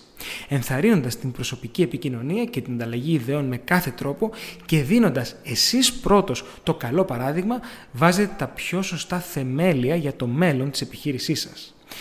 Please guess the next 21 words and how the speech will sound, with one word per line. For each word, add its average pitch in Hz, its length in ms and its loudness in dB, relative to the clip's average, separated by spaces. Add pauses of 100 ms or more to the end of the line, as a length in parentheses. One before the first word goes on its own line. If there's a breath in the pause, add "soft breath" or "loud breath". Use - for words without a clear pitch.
(160 loud breath)
Συνεχίζουμε 240 640 -2
με 233 80 0
την 190 280 -2
παραμονή 156 560 0
των 208 280 -6
ταλαντούχων. 170 880 0 (420 loud breath)
Οι 131 80 -4
ταλαντούχοι 139 480 2
εργαζόμενοι 214 500 4
του 165 100 0
εικοστού 156 320 -4
πρώτου 202 260 0
αιώνα 202 320 0
μετατρέπονται 180 540 -2
ταχύτατα 175 560 0
σε 180 140 -4
νομάδες. 170 640 0 (280 loud breath)
Επειδή 143 320 2
ακριβώς 156 600 2
είναι 165 180 2
περιζήτητοι, 147 800 0